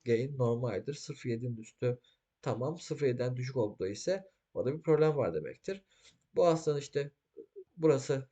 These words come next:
left posterior, sol posterior, sol lateral ve sol anterior kanalı. Sağ anterior, sağ lateral ve sağ posterior kanalı. Hepsinin gainleri tamamen normal düzeylerde.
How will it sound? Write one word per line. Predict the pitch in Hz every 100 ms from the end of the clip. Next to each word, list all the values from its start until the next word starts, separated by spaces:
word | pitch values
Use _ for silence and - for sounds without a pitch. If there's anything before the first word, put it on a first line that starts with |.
| -
left | 143 131 -
posterior, | 135 127 127 113 110 123
sol | - 123
posterior, | - 120 - 104 104 113 - _ _
sol | - 131 104
lateral | 107 117 107 110
ve |
sol | 110 117
anterior | - 110 110 92
kanalı. | 92 87 92 - - _ _ _
Sağ | - 156
anterior, | 135 123 123 117 110 120
sağ | 123 123 113
lateral | 107 - 104 127
ve | 131 143 - _ _
sağ | - 147 139 131
posterior | 147 127 107 143
kanalı. | 165 131 95 - - _ _ _ -
Hepsinin | 214 214 180 175
gainleri | 165 160 151 151
tamamen | 151 151 113 131 156
normal | 135 120 123 123
düzeylerde. | 117 101 95 85 85 - 226